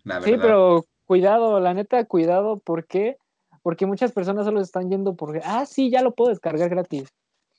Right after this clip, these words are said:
Speaker 2: Pero es que tener eso gratis, si no tienes el equipo necesario,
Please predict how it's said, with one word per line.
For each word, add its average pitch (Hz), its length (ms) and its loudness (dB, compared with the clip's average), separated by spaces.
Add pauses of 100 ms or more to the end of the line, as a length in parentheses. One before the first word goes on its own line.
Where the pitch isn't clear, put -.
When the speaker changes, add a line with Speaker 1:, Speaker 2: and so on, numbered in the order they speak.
(300)
Speaker 2:
Pero 165 140 2
es 185 100 0
que 190 500 4
tener 190 280 2
eso 233 200 2
gratis, 220 640 -2
si - 160 -8
no 180 200 -2
tienes 202 440 -2
el 156 120 0
equipo 175 360 -4
necesario, 160 640 -6